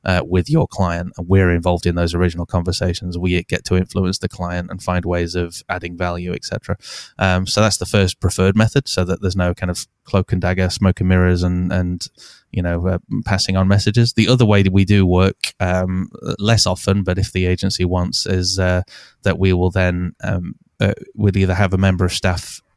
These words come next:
uh, that works for them, as it were. Uh, they work for us, but they'll, they'll work on their account, and, or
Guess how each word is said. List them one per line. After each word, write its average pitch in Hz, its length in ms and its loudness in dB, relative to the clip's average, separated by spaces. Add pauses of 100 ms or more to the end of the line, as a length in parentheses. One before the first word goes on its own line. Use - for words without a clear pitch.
(240)
uh, 95 100 0 (340)
that - 240 -4 (220)
works - 440 -2 (240)
for 95 260 0
them, 107 160 4
as 104 120 4
it - 60 2
were. 127 240 4
Uh, 101 120 0
they 107 160 4
work 101 220 2
for 92 180 0
us, 85 180 -2
but 92 140 -2
they'll, 90 240 -2
they'll 90 320 0
work 92 380 0
on 92 160 0
their 87 180 0
account, 90 480 -4 (420)
and, 87 420 0 (100)
or 90 360 4